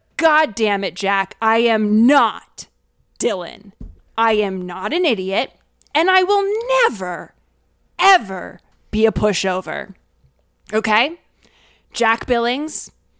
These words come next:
you strange, strange little man. I, look, I appreciate the opportunities you are giving me, and it is a hell of a lot more interesting than making forty-seven pumpkin spice lattes, but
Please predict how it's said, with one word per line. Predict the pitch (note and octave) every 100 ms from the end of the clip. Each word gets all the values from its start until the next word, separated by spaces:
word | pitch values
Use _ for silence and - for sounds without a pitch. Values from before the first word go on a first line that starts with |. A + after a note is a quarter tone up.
| _ -
you | G3 G3 F#3+ F3+ _ _ _ _ _
strange, | - - - - - - A3+ A3+ D4 D4 C#4 A#3 G3 F#3 F3+ - - _
strange | - - - - - _ - - C#4 E4 F#4+ F4+ D#4+ B3+ A3+ F#3+
little | G#3+ G3+
man. | G3 F3 E3 D3+ E3+ -
I, | D#4+ F4 -
look, | B3+ A3 - -
I | A#3+ C4+
appreciate | A3 - - - E4+ D#4+ - C4+ G3+ F3+ E3 -
the | A#3
opportunities | A3 G#3 A3 G#3 A3 G#3+ A3 A3+ A#3+
you | A#3+ B3+
are |
giving | A#3+ C4+ C4 C#4
me, | C#4 -
and | E4
it | F#4+
is | E4+ A3+
a | A3+ G3
hell | F3+ - - - - C#4+ C#4 B3 A3+
of | G#3
a |
lot | G#3 G3+ G3
more | G#3 G#3
interesting | G3+ G3+ A3 A3 A#3+ A#3 A3+
than | G#3+
making | G#3+ G#3+ G#3 G#3
forty-seven | F#3+ - - C4 B3+ B3 A3+ - G#3+ G3+ G3+
pumpkin | - G3+ F#3+ G3 G3
spice | - F3+ E3 -
lattes, | F#3 E3 - F3 D#3+ E3+
but | A3+